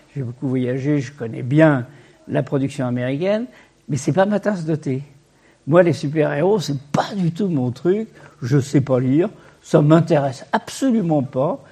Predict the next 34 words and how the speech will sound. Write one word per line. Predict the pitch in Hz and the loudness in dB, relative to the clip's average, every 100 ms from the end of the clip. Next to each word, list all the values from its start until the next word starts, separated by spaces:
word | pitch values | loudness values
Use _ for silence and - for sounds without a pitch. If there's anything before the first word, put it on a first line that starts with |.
| - _ - | -20 _ -10
On | 185 | -8
m'a | 190 | -6
dit, « | 226 | -8
Mais | 233 | -10
si, | 208 - 214 | -10 -6 -6
c'est | - | -2
beaucoup | 156 156 180 | -2 -2 -6
plus | 165 139 | -6 -6
intéressant, | 127 147 143 143 - 151 156 | -6 -10 -12 -12 -8 -8 -8
c'est | 127 120 - - _ | -10 -12 -14 -20 _
tout | - 156 139 | -8 -4 -4
le | 131 120 | -4 -6
problème | - 135 131 127 139 123 | -8 -10 -6 -4 -2 -4
des | 135 | -8
sup-, | - 143 - 135 | -12 -14 -12 -10
enfin, | 143 123 | -8 -6
des, | 113 | -6
des », | 110 110 143 - - - _ - - - _ _ _ - _ _ _ _ | -8 -10 -12 -18 -20 -20 _ -20 -20 -20 _ _ _ -20 _ _ _ _
m'intéresse | 151 143 131 - | -6 -6 -8 -20
pas. | - - _ | -20 -20 _
Et | - | -14
puis | 120 135 | -6 -6
en | 147 | -6
plus, | 175 175 - | -8 -8 -12
je | |
trouve | - 147 | -10 -6
que | 131 | -4
les | 123 | -4
dessins | 117 151 - - - _ | -4 -4 -6 -10 -20 _
sont | - 185 156 127 - | -4 2 2 2 2
des | 139 170 | 6 6
fois | - 151 127 - - _ _ _ | 6 4 4 0 -14 _ _ _
formidablement | - 151 156 135 131 127 123 113 113 - | -2 0 2 2 0 0 -2 -4 -6 -6
habiles | - 185 262 277 | 0 2 2 0